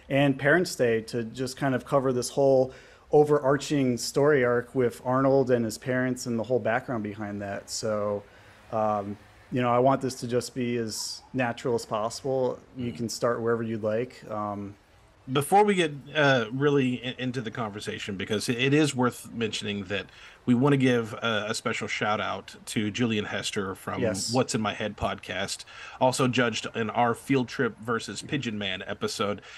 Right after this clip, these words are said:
Speaker 2: Thanks to him,
Speaker 1: <laughs>
Speaker 2: thanks to him, we were able to get this connection with Craig and make this episode happen. So thank you, Julian, and thank you, Craig, for being here.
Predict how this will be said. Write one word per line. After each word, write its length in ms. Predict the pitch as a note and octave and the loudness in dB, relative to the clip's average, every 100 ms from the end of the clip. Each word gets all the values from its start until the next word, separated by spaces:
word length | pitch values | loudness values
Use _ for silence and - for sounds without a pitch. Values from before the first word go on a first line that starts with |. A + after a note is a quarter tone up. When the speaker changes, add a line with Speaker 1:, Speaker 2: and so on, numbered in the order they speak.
| - - | -20 -4
Speaker 2:
Thanks 260 | D#3 C#3+ | 0 0
to 160 | G#3+ D3 | 2 2
him, 480 | - D3+ A#2+ A2+ - - - | 2 2 2 0 -4 -8 -10
Speaker 1:
<laughs> 240 | G#2 C3+ C#3 | -4 -4 0
Speaker 2:
thanks 220 | E3 D3+ | -2 0
to 100 | D3+ | 0
him, 160 | D#3 D3 | 0 2
we 80 | |
were 100 | C#3+ B2 | 0 0
able 260 | C3+ B2+ | -2 -6
to 120 | - A#2+ | -8 -6
get 200 | B2+ - | -6 -6
this 160 | B2 | -10
connection 400 | - A#2 G#2+ G#2+ | -8 -8 -8 -10
with 100 | F#2+ | -12
Craig 380 | - G#2 F#2+ F#2+ - | -6 -6 -4 -8 -8
and 200 | G2 G2+ | -6 -6
make 140 | G2 | -6
this 160 | G#2+ A2 | -6 -6
episode 340 | F#2+ - G2 | -6 -4 -4
happen. 300 | G2 E2+ F#2+ | -4 -6 -10
So 280 | - F#2+ G2 - - | -8 -8 -10 -16 -4
thank 180 | D#3+ D3 | 0 2
you, 80 | C#3+ | 2
Julian, 380 | B2+ C3+ B2+ B2+ | 2 2 2 0
and 160 | F#3 | -4
thank 120 | E4+ D#4+ | -6 -8
you, 60 | |
Craig, 280 | D#4 D#4+ F3+ | -4 -2 -2
for 80 | - | -2
being 280 | D#3 F#3+ C3 | -4 -4 -6
here. 240 | F#2 E2 | -8 -14